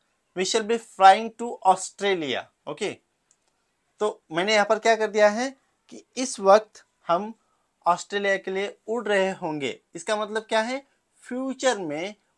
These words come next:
वो जो एक्शन है वो चलती रही, रहेगी। Generally we use present continuous tense। जैसे मैं आपको पढ़ा रहा हूँ, I am teaching you, you are learning, you know, I am making a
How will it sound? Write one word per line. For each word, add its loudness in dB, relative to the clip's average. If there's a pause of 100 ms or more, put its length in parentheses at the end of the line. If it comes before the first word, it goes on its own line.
(120)
वो -2
जो -4 (100)
एक्शन -6
है -10
वो -2 (360)
चलती -4
रही, -6 (140)
रहेगी। -4 (1040)
Generally -2
we -6
use -6
present 0
continuous -4
tense। -6
जैसे -4
मैं 0
आपको 0
पढ़ा -4
रहा 2
हूँ, -6 (260)
I 2
am -10
teaching -10
you, -8 (400)
you -2
are 2
learning, -4 (880)
you -8
know, 0
I 2
am -6
making -8
a -4